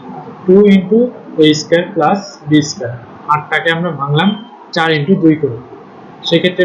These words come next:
ফোর এ বির মান আমাদের জানা আছে। এখানে আমি আগেই লিখে রেখেছি ফোর এ বির মান। ফোর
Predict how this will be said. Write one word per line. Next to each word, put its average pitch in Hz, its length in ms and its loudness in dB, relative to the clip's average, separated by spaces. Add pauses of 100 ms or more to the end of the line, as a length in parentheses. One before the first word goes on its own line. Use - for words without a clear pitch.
(100)
ফোর 175 220 4
এ - 80 4
বির 190 200 2
মান 170 120 2 (100)
আমাদের 156 300 -4
জানা 165 280 -2
আছে। 120 160 -16 (680)
এখানে 160 260 0
আমি 165 140 0 (560)
আগেই 165 280 2
লিখে 156 240 0
রেখেছি 160 280 0 (760)
ফোর 160 240 4
এ - 80 4
বির 156 200 -2
মান। 123 120 -4 (1000)
ফোর 165 220 6